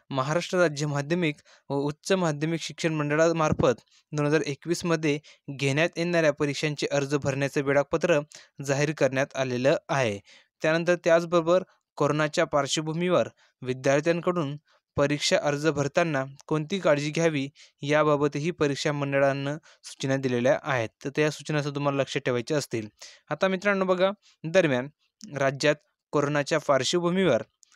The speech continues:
राज्य सरकार दहावी आणि बारावीच्या परीक्षा पुढे ढकलण्यात येण्याची शक्यताही नाकारता येत नाही. याबाबत राज्याच्या शिक्षण मंत्री वर्षा गायकवाड यांनी गेल्या आठवड्यात माहिती दिली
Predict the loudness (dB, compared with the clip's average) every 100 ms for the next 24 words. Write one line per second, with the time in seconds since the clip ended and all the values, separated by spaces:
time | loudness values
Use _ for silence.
0 | _ -4 2 2 2 0 2 2 2 2
1 | 0 _ _ _ -12 0 0 0 -4 -2
2 | -2 -2 0 2 2 2 0 -2 0 -2
3 | 0 0 -2 _ _ -4 -2 0 -2 -2
4 | 0 0 -2 -6 -4 -4 -4 -6 -8 _
5 | -10 -6 -4 -2 0 2 2 -2 -2 0
6 | 2 2 -2 -4 -4 -4 -4 -10 _ -20
7 | _ -2 2 4 4 2 -2 _ _ -6
8 | 0 0 2 -2 0 -2 -2 -4 -2 -2
9 | 0 -2 -4 _ -10 0 0 2 0 2
10 | 2 0 0 0 -2 -6 -10 _ -12 -2
11 | 2 2 2 0 0 2 2 0 -4 -6
12 | -6 -2 -2